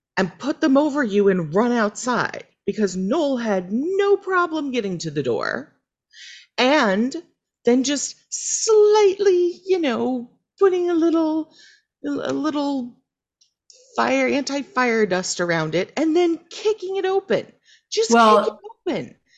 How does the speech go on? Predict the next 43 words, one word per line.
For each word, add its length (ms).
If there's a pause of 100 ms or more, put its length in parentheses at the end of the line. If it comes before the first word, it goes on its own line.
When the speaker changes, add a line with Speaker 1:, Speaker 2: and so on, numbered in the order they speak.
(140)
Speaker 1:
It 240
was 120
Speaker 2:
Yeah. 260
Speaker 1:
not 320
nec-, 260
none 480
of 100
this 220
is 140
necessary. 760 (920)
It 200
Speaker 2:
Okay. 140 (180)
Speaker 1:
all 80
just 300
pissed 360
me 120
off. 380
This 260
Speaker 2:
Okay. 220
Speaker 1:
entire 420
scene, 640
from 220
a 100
realist 640
perspective, 800 (840)
pissed 300
me 200
off. 420
All 260
she's 360
doing 320
is 160
dumping 360
more 220
turpentine 720
on 140
the 80
ground. 420
She 140
is 120
not 260
helping 340
herself. 680